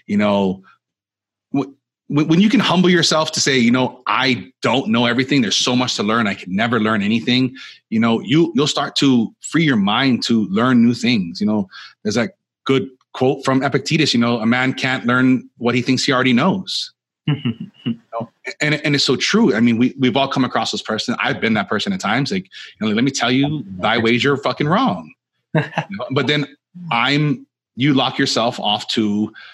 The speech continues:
Speaker 1: a, a different viewpoint, a different way of looking at things. Maybe we're both saying the same thing. We're looking at it from two different lenses, but we're looking
Speaker 2: Yeah.
Speaker 1: at the same thing. You
Speaker 2: Yeah,
Speaker 1: know?
Speaker 2: that's true.
Speaker 1: And when you're, when you're so hell-bent and stuck in your position, it's hard to see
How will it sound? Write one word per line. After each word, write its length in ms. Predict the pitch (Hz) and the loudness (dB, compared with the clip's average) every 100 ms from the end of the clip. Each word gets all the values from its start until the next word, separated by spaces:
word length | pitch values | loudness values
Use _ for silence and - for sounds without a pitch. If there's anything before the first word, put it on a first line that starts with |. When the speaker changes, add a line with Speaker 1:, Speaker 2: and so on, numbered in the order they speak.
| - _ _ | -20 _ _
Speaker 1:
a, 120 | 117 - | -10 -4
a 100 | 120 | -2
different 300 | 120 113 90 | -2 -2 -2
viewpoint, 560 | 101 131 131 139 160 - | -2 -2 0 0 0 -4
a 40 | |
different 280 | - 120 120 | -6 -4 -2
way 60 | 113 | -2
of 120 | 95 | -2
looking 320 | 95 120 147 139 | -4 -2 0 0
at 120 | - | 0
things. 320 | 143 165 185 | 0 2 2
Maybe 300 | 147 180 208 | 2 4 4
we're 180 | 147 156 | 4 2
both 220 | 127 185 | 2 2
saying 200 | - 180 | 2 2
the 60 | 156 | 2
same 280 | - 151 127 | 0 0 0
thing. 420 | 185 220 160 143 | 2 2 2 0
We're 100 | 120 127 | 0 2
looking 220 | 135 151 | 2 0
at 100 | 131 | 0
it 40 | |
from 100 | 117 | -4
two 120 | 117 127 | -2 -2
different 220 | 117 104 | 0 0
lenses, 520 | 143 160 90 78 - - _ _ - | 2 0 -2 -8 -10 -14 _ _ -2
but 80 | 120 | 2
we're 80 | |
looking 220 | 127 139 135 | 2 2 0
Speaker 2:
Yeah. 40 | |
Speaker 1:
at 40 | 117 | -2
the 80 | |
same 260 | 117 120 104 | -2 -2 -2
thing. 340 | 143 151 95 - _ _ _ _ _ _ _ | 0 -2 -4 -12 _ _ _ _ _ _ _
You 100 | - | -6
Speaker 2:
Yeah, 60 | - | -4
Speaker 1:
know? 60 | 220 | -2
Speaker 2:
that's 180 | 139 - | -4 -8
true. 360 | - 143 143 - _ | -10 -10 -8 -10 _
Speaker 1:
And 60 | 120 | 0
when 60 | 127 | 2
you're, 160 | 135 135 | 2 2
when 100 | 131 | 2
you're 80 | |
so 140 | 120 135 | 2 0
hell-bent 380 | 143 135 123 131 | 0 0 0 0
and 80 | 110 | 0
stuck 240 | - 123 | -2 0
in 60 | 123 | 0
your 100 | 110 | 0
position, 680 | 95 131 151 117 107 104 - | -2 0 2 2 2 0 -2
it's 120 | - | -4
hard 280 | - 117 113 | -2 0 0
to 100 | 101 | -2
see 440 | - 117 107 101 | -4 0 0 0